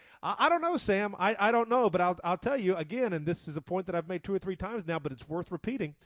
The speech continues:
We don't want our children to have to live, uh, in the America that will come in another twenty years at the current pace. It needs to change.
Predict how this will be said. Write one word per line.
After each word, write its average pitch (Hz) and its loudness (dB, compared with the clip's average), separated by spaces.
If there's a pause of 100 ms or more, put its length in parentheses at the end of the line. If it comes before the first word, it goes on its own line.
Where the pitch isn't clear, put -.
(1040)
We 170 0
don't 202 2
want 196 -4 (380)
our 156 2
children 147 0
to 135 0
have 147 -4
to 151 -2
live, 147 0 (340)
uh, 135 -4 (100)
in 147 -4 (420)
the 143 0
America 170 -2
that 156 -2
will 143 0
come 147 -4
in 143 -6
another 147 -2
twenty 170 -6
years 143 0 (100)
at 143 -4
the - -12
current 131 -4
pace. 120 -6 (200)
It 131 -8
needs 156 -2
to 165 -14
change. 151 -2